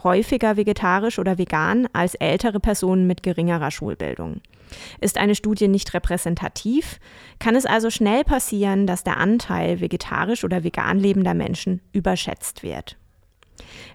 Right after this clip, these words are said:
Repräsentative Daten liefert das sozioökonomische Panel, kurz söp.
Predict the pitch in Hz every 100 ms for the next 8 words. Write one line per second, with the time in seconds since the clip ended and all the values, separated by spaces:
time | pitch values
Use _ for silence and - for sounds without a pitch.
0 | - 226 311 302 294 277 220 226 226 180
1 | 160 156 - 302 339 349 262 269 269 -
2 | 220 226 - 233 233 - 220 - - 208
3 | 196 196 - - - 165 - - - -
4 | 175 - - - - - -